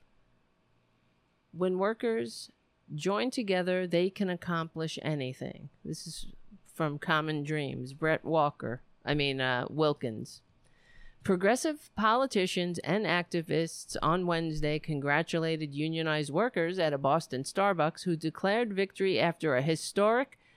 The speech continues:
sixty-four day strike. And that, that's only the beginning.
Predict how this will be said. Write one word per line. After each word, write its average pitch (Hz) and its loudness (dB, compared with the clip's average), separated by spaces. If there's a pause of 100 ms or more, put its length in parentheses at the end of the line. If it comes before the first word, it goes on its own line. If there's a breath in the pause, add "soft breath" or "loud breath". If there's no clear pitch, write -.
sixty-four 202 0
day 165 2
strike. - -4 (220 soft breath)
And 180 2
that, 269 2 (100)
that's 285 -2
only 302 0
the 185 -2
beginning. 165 -4